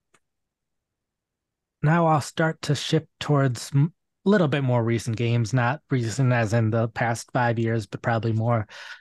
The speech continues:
past ten to twenty years for some of these. I'll be going with Pandemic as my next one. Um, this is one where I looked at some of the, uh,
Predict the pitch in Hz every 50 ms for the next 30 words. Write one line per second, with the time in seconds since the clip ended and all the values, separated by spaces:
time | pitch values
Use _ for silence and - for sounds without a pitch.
0 | _ _ - 160 151 147 131 - - - _ - 147 139 131 120 117 - - 143
1 | 135 127 120 117 117 120 113 104 - - 117 - - 131 117 117 110 117 117 117
2 | 120 113 - - - 127 131 156 147 127 135 135 135 131 120 127 120 110 _ _
3 | - 147 127 110 107 110 120 120 117 107 101 - 117 - 90 98 107 107 107 107
4 | 110 110 - - - 113 110 110 110 110 107 101 _ _ - - - - - -
5 | _ - 117 117 110 107 107 104 101 - - 139 - - 123 117 - 143 139 147
6 | 135 120 120 117 110 113 113 113 123 147 147 - 143 131 - - 143 135 131 127
7 | 127 127 131 131 127